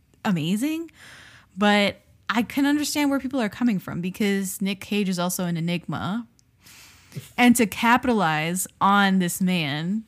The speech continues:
in such a way is great. I think someone else who could have done something similar, not in the vein of, like, action movie hero,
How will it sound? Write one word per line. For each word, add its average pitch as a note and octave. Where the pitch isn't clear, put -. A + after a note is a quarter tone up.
in F#3+
such F#3
a F3+
way D#3
is F#3+
great. G3+
I G#3+
think A#3
someone G#3+
else G3
who G3+
could F#3+
have F3+
done F3+
something F3
similar, F#3+
not F3
in F3
the D#3+
vein E3+
of, D#3
like, D3
action D#3+
movie A#3
hero, A#3